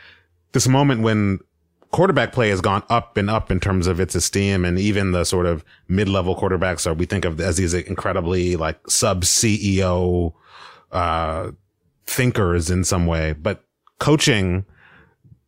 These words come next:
does not <laughs> seem subject to the same logic. Like, is there a rule change we can get to help the coaches?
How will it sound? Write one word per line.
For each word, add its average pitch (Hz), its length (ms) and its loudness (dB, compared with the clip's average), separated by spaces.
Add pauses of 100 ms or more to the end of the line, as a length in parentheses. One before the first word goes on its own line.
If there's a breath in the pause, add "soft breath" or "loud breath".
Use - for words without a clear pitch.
(140)
does 107 160 2
not 123 220 4
<laughs> - 80 2
seem 120 180 2
subject 92 420 0
to 92 60 -4
the 85 80 0
same 82 260 0
logic. 76 320 -4
Like, 76 180 -4
is 95 120 0
there 120 160 4
a 117 40 2
rule 107 280 2
change 92 280 -4
we 85 80 -2
can 85 200 -4
get 85 160 -4
to 82 100 -6
help 95 240 -4
the 80 80 -6
coaches? - 540 -6